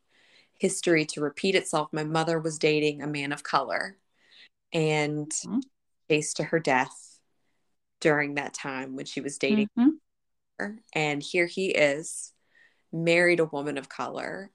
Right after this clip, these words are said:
Speaker 1: and had to basically renounce his title because his family pulled his security, you know, pulled all of his royal benefit, you know, all that stuff. All
Speaker 2: Mm-hmm.
Speaker 1: because his wife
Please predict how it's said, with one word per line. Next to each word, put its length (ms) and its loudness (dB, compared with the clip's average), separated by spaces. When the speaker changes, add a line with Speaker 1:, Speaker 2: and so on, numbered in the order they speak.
Speaker 1:
and 640 -6
had 220 4
to 80 2
basically 540 -4
renounce 460 -8
his 120 -8
title 500 -6
because 300 -4
his 160 -6
family 460 -2
pulled 280 -2
his 200 -6
security, 800 2
you 100 -6
know, 80 -4
pulled 380 2
all 200 0
of 120 -6
his 640 -4
royal 440 2
benefit, 560 2
you 80 -2
know, 140 0
all 260 0
that 220 -6
stuff. 440 -8
All 140 2
Speaker 2:
Mm-hmm. 80 4
Speaker 1:
because 300 0
his 120 -2
wife 400 -16